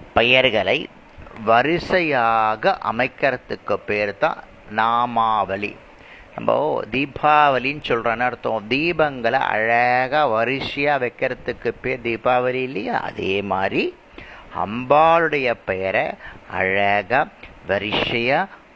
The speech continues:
கோக்கறதுக்கு பேர் நாமாவளின்னு பேரு. சகஸ்ரம்னா ஆயிரம் அப்படின்னு தெரியும். அந்த மாதிரி ஆயிரம் பெயர்களை வரிசையாக அழகாக தொகுக்கப்பட்டது இந்த லலிதா சகஸ்ரநாமம்.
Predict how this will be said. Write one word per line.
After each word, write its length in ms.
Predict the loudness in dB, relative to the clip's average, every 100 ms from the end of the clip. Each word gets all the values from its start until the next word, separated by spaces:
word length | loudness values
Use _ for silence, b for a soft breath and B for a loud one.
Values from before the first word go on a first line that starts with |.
| 2
கோக்கறதுக்கு 800 | 2 2 0 0 -4 -4 -4 -4 0
பேர் 280 | 0 -2 -4
நாமாவளின்னு 1300 | -4 -2 -2 0 0 2 0 0 -4 -8 -6 -4 -2 -2
பேரு. 380 | 0 -2 -2 -10 -16 -16 B B B B
சகஸ்ரம்னா 840 | 0 2 4 2 0 -2 0 0 -4 -2
ஆயிரம் 500 | 0 2 4 2 0
அப்படின்னு 800 | -2 -4 -4 -4 -4 -2 -2 -2
தெரியும். 260 | -4 -6 -8 -6
அந்த 460 | -4 -4 -2 0 0
மாதிரி 520 | 0 -4 -2 -2 -4
ஆயிரம் 640 | -4 0 2 2 2 0 -2
பெயர்களை 540 | -4 -4 -2 -2 -2 -2 B B B B -2
வரிசையாக 1080 | 4 4 4 0 -2 -2 -4 -2 2 2
அழகாக 1120 | 2 2 4 6 6 6 4 4 4 4 2 0
தொகுக்கப்பட்டது 1080 | -2 -2 -4 -4 -4 -2 -4 -2 -4 -4 -6
இந்த 300 | -8 -4 -2
லலிதா 580 | -2 -4 -2 2 2 0
சகஸ்ரநாமம். 1000 | -2 -2 -2 -2 -2 0 -2 -2 -6